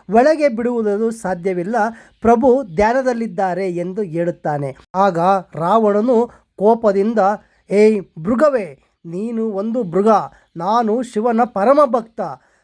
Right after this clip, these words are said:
ಪ್ರಪಂಚದಲ್ಲೇ ನನ್ನಷ್ಟು ಪ್-, ದೊಡ್ಡ ಶಿವಭಕ್ತ ಇನ್ನೊಬ್ಬನಿಲ್ಲ" ಎಂದು ಅಹಂಕಾರದಿಂದ, "ನೀನೊಂದು ಜಾನುವಾರು ಆಗಿ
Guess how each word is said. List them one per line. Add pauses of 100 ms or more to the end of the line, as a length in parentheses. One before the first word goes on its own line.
ಪ್ರಪಂಚದಲ್ಲೇ
ನನ್ನಷ್ಟು (320)
ಪ್-,
ದೊಡ್ಡ
ಶಿವಭಕ್ತ
ಇನ್ನೊಬ್ಬನಿಲ್ಲ" (440)
ಎಂದು
ಅಹಂಕಾರದಿಂದ, (440)
"ನೀನೊಂದು
ಜಾನುವಾರು
ಆಗಿ